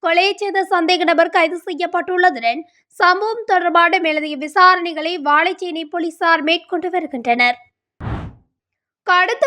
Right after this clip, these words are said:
பதினேழாம் தேதி வவுனியாவில் உயிரிழந்த சிறுமியின் மரணத்திற்கு நீதி கோரி தரணிக்குளம் கிராம மக்கள்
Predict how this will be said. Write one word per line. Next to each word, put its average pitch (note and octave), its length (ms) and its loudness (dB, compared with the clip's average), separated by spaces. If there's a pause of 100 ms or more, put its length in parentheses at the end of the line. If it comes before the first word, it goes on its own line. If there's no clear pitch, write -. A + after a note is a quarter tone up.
(140)
பதினேழாம் G4 680 0
தேதி E4+ 260 -2 (140)
வவுனியாவில் E4+ 680 2 (100)
உயிரிழந்த D4+ 440 0 (140)
சிறுமியின் E4 480 0
மரணத்திற்கு D#4 540 -2 (120)
நீதி D4 300 -4
கோரி C4+ 280 2 (400)
தரணிக்குளம் G4 680 0
கிராம E4 420 0
மக்கள் F4+ 320 -4